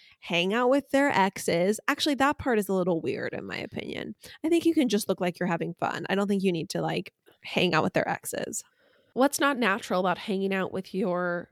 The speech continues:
Speaker 1: <laughs>
Speaker 2: ex's exes and then taking photos together? Like, can you imagine, like, going out with one of your, like, ex's exes and saying, "Do you mind if we take a photo together?" And then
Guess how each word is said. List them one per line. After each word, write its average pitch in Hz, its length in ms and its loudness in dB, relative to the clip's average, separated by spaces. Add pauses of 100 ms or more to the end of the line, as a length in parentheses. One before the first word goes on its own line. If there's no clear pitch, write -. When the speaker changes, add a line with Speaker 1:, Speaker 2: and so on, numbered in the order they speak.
(160)
Speaker 1:
<laughs> - 300 0
Speaker 2:
ex's 202 500 2 (240)
exes 180 640 -4 (100)
and 202 120 2
then 190 160 2
taking 208 340 -2
photos 202 380 2
together? - 440 -6
Like, 254 380 -6
can 285 140 -2
you 240 100 4
imagine, 220 520 2
like, 196 360 -4 (320)
going 202 320 4
out 180 140 4
with - 160 -8
one 220 120 2
of - 60 -2 (140)
your, 220 180 0
like, 208 240 -6 (300)
ex's - 260 -4
exes 240 400 2 (220)
and 254 100 2
saying, 262 320 4
"Do 269 80 2
you - 20 8
mind 262 120 8
if 415 40 6
we 440 60 10
take 370 140 6
a 277 80 4
photo 233 360 4
together?" 339 360 -2
And 302 140 -2
then 254 140 -2